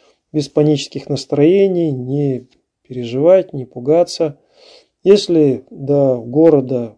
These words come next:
и у вас нет опыта по удалению клеща, если до города недалеко, то нужно ехать в ближайший, соответственно, травматологический пункт. Если до города далеко и у вас есть свой опыт, эффективный по удалению клеща, то нужно и можно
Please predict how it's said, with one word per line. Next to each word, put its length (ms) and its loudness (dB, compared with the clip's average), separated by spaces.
и 160 -8
у 140 -8
вас 380 -6
нет 300 -2
опыта 460 -2
по 140 -6
удалению 600 0
клеща, 480 -6
если 360 -4
до 160 2
города 380 2
недалеко, 600 -2
то 240 -6
нужно 320 -10
ехать 480 -8
в 60 -12
ближайший, 800 0
соответственно, 640 -10
травматологический 1000 -6
пункт. 480 0
Если 400 0
до 240 -2
города 380 0
далеко 560 0
и 40 -2
у 60 -4
вас 300 -8
есть 180 -14
свой 260 -10
опыт, 460 2
эффективный 720 -6
по 140 -12
удалению 580 -2
клеща, 500 -6
то 300 -6
нужно 500 -6
и 40 -12
можно 480 -6